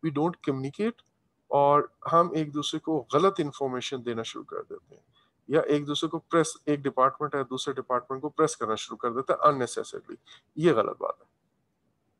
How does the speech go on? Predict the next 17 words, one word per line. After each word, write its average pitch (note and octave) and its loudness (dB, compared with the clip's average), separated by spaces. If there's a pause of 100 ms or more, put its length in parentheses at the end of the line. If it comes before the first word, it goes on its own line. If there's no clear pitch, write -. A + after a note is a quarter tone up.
(680)
अच्छा, - -6 (100)
अब F3+ 2
during F#3+ 0
requirement D3 4
gathering, C#3+ 0 (100)
a B2+ 2
stakeholder C#3+ -2 (140)
expressed - -6
concern C#3 -2
about B2+ -4
how B2+ 2 (120)
much D3 -4
the C3 2
project B2 -2
would B2+ -4
impact B2 -2
her A#2+ 0